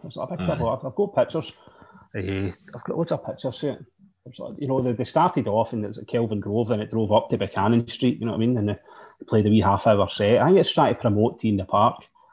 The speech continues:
Speaker 2: Mm-hmm.
Speaker 1: You know, so I think it was maybe kind of flailing by then, so they were kind of, kind of wheeling out some different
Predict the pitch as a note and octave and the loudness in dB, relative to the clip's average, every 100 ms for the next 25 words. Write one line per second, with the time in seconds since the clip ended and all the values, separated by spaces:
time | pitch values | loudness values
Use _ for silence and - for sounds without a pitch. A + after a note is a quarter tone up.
0 | _ F2+ E2 D#2+ E2+ - A#2 A#2+ B2 A#2 | _ -8 -6 -6 -8 -4 2 4 4 2
1 | - A2+ C#3+ C#3 G#2+ G#2 A2 G#2+ - A2 | 2 0 2 2 0 2 4 4 2 0
2 | - - A2 A#2+ B2+ B2 A#2+ B2 A#2+ - | -2 2 4 6 6 4 4 4 2 -2
3 | A2 G#2 - G#2 F2 - _ - G#2+ G2 | -2 -2 -4 -8 -8 -14 _ -8 -4 0
4 | G#2+ G2 A#2+ - A2+ F2+ - _ - - | 0 0 -2 -4 -6 -8 -10 _ -6 -6
5 | - | -12